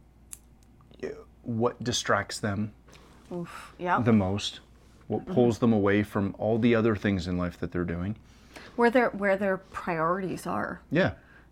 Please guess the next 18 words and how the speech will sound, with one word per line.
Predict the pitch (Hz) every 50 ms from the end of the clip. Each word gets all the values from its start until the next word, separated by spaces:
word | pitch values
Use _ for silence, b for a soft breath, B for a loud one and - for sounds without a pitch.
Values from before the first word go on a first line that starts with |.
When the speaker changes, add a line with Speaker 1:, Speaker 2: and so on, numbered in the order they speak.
| b -
Speaker 2:
And | 214 208
I, | 214 - 202 202
and | 196
I | 202 196
think | - 220 208 202 -
sometimes | - 190 190 196 190 - 208 190 190 180 175
un-, | 180 175 175 165 - -
unless | 175 170 160 160 165 - -
you | 185 175 165
were | 160 165 165
to | 160 170 170
take | - 185 175 160 -
it, | 185 180 -
break | - 170 175 170 -
it | 170 -
down, | 175 160 160 165 170 165 -
and | - 175 160 160 156 165
really, | 180 185 190 175 180 170 165 160 156 -